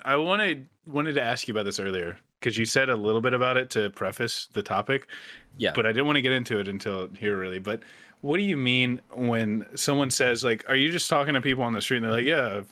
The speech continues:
Speaker 1: follow your dreams." And you're like, you're like,
Speaker 2: <laughs>
Speaker 1: "Hey, what are you gonna do for it, punk?" You know, like, <laughs> what are you, what are you just, don't tell me to follow my dreams. <laughs> Like, what are you talking about? <laughs>
Speaker 2: Greg,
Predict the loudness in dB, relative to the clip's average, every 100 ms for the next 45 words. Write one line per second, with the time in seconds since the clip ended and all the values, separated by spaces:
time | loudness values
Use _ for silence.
0 | -6 0 2 4 2 2 2 2 -4 -10
1 | -16 _ -2 0 0 0 0 2 4 4
2 | 4 4 4 2 0 -6 -6 -2 0 2
3 | 2 0 -8 -4 -6 -4 -2 0 2 2
4 | 2 0 0 -2 -2 0 0 0 0 2
5 | 2 0 2 2 4 2 2 2 2 2
6 | 0 0 0 2 0 0 -2 -2 -2 0
7 | -2 -2 -2 2 2 2 2 2 -2 0
8 | 2 2 0 -2 2 2 2 0 -2 -2
9 | -10 -20 -20 _ -4 -4 _ -14 -10 -4
10 | 0 0 0 -4 -2 -2 -2 _ -6 -6
11 | -2 2 2